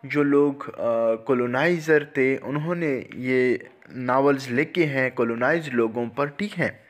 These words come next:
तो दोस्तों ये जो लिटरेचर लिखा गया था, कॉलोनियल लिटरेचर लिखा गया था, इसके जवाब में फिर क्या लिखा गया, पोस्ट कॉलोनियल लिटरेचर लिखा गया आज़ादी के बाद, ठीक है। दोस्तों, आप लोगों को मैं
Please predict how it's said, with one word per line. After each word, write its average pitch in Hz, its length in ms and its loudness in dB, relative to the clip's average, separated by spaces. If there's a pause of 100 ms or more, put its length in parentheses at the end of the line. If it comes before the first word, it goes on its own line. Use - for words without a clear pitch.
(120)
तो 147 80 -2
दोस्तों 208 300 -2
ये 180 380 2
जो 185 180 0
लिटरेचर 120 680 -4
लिखा 107 360 -6
गया 104 260 -6
था, 135 180 -2
कॉलोनियल 165 540 2
लिटरेचर 120 640 2
लिखा 107 360 -4
गया 110 280 -4
था, 143 380 -4
इसके 220 320 -4
जवाब 147 380 2
में 151 160 -4
फिर 185 360 -2
क्या 135 140 2
लिखा 139 260 0
गया, 180 340 -2 (460)
पोस्ट 214 260 0
कॉलोनियल 139 440 2
लिटरेचर 120 520 -4
लिखा 113 300 -2
गया 131 220 -2 (100)
आज़ादी 123 440 -4
के 127 200 -6
बाद, 101 440 -4 (360)
ठीक 196 160 -6
है। 113 140 -4 (480)
दोस्तों, 214 240 2
आप 139 200 -2
लोगों 160 280 -2
को 147 140 -4
मैं 139 280 -2